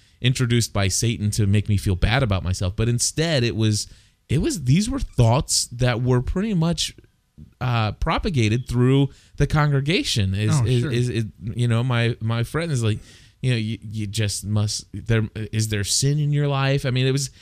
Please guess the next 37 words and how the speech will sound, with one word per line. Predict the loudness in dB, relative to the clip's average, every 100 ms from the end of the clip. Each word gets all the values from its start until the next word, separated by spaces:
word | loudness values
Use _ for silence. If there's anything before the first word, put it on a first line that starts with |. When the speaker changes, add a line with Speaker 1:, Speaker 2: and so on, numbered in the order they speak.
| -6 0
Speaker 1:
it |
was | 2
like, | 2 2
"What, | 2 2 0
what's | -2 2 4 2
going | 2 2
on | 4 4
in | 4
your | 4
life, | 4 2
Cliff, | 2 0 2
that | 2
you're | 2
not | 2 0
telling | 0 2 2
us | 2 -2
that | -2
you | -2
can't | -2 -4 -4 0
do | 2 2
this?" | 0 -2 -4 -10 -12 -6
Speaker 2:
Yeah. | -2 0 -2 -2
Speaker 1:
And, | 2 6 6 2 -2 -14 _ _ _ _ -4
Speaker 2:
Yeah. | 0
Speaker 1:
and | 2 2
so, | 2 4 4 4
um, | 2 2 -2 -10 -20 -16 -18 -6
you | 0
know, | 2
I, | 4 2
I | 0 -2
kinda | 0 0 0 0
just | 0 -2 -4 -2
let | 2 2
it | 0 0
be. | 2 2 2 -2 -8 -20 _ -2
And, | 0 0